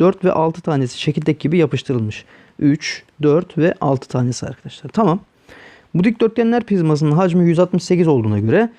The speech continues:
C G değeri kaç santimetredir? E, bunun hacmini bulmak için benim taban alanına, e, ve yüksekliğine ihtiyacım var. Arkadaşlar bunlar özdeş olduğundan dolayı ben bunların bir kenarına K diyecek olursam şu uzunluk ne olacak arkadaşlar? Üç K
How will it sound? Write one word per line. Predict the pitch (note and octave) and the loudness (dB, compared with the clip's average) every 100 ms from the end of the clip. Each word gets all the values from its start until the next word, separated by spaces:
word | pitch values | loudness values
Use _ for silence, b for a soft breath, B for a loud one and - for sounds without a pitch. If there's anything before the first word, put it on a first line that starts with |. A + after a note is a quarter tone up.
| B _ | B _
C | C3 F#3+ F3+ | 0 2 2
G | D3+ C3+ | 0 0
değeri | D#3 G3 A3 | 0 0 0
kaç | E3+ - | -2 -2
santimetredir? | A#2+ A2 B2 - - _ - | -4 -4 -8 -10 -20 _ -8
E, | C3+ | -2
bunun | E3 G3+ | 2 2
hacmini | G3+ F#3 G#3 | 2 2 0
bulmak | F#3 G#3 F3+ | 0 0 0
için | - E3 | 0 2
benim | F3+ F#3 | 2 2
taban | - F3 F3+ | 0 0 0
alanına, | D#3 A#2+ G2+ A#2+ G#3+ b b b b - | 0 0 -2 -2 -2 b b b b -2
e, | B2+ A#2+ A#2+ A#2 - | 0 2 2 0 2
ve | F#3+ | 2
yüksekliğine | G3+ G3+ A3 G#3+ A3 G#3+ | 4 2 0 0 2 2
ihtiyacım | C3 - B2 A2 - | 2 0 -2 -4 -6
var. | - b b b | -10 b b b
Arkadaşlar | F#3+ G#3+ G#3+ F3 E3 D3+ | -2 2 2 2 0 2
bunlar | F#3 G3 | 2 4
özdeş | E3+ E3+ F#3 F#3+ | 4 4 2 2
olduğundan | F3 E3+ F3 F#3 D#3+ | 2 4 2 2 4
dolayı | B2 A2 D3 D#3+ | 4 4 0 0
ben | D3+ E3 | 2 2
bunların | D#3+ D#3 | 2 0
bir | D3 | 0
kenarına | D#3+ D3+ D3 D3 | 0 0 2 0
K | - C#3+ | 0 0
diyecek | C#3+ C3+ D3 | 0 0 2
olursam | E3 A2+ B2+ D#3 b b | 2 0 -2 -2 b b
şu | - D3+ | -2 0
uzunluk | D3 D#3 D3 F3 | 2 2 0 0
ne | |
olacak | C#3 A2 A2 | 0 0 -2
arkadaşlar? | G#2+ A2+ G#2+ G3 F#3 | -2 -2 -2 -2 0
Üç | - C#3+ - | 0 -2 -4
K | - | -10